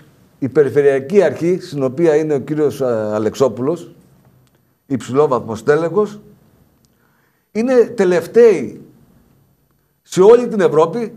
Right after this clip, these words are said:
στην ανάπτυξη και πρωταθλητές στη φτώχεια.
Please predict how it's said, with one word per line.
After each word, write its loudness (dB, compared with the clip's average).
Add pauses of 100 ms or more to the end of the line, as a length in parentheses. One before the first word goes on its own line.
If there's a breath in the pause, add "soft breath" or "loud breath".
(400 soft breath)
στην -2
ανάπτυξη -2 (600 soft breath)
και 2
πρωταθλητές -2
στη -8
φτώχεια. -4